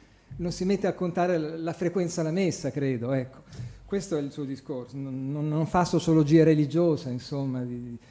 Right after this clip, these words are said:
sulla pratica, le percentuali, la domenica, ecco. Mm,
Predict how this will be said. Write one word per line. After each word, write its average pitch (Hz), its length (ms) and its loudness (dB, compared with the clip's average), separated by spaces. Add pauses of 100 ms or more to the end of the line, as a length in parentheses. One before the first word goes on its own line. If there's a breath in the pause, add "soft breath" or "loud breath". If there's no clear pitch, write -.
(140 soft breath)
sulla 135 340 -8
pratica, 143 580 -2
le 135 100 -2
percentuali, 127 1040 -6
la 123 80 -10
domenica, 131 880 -4
ecco. 117 260 -20 (2500 soft breath)
Mm, 156 380 -6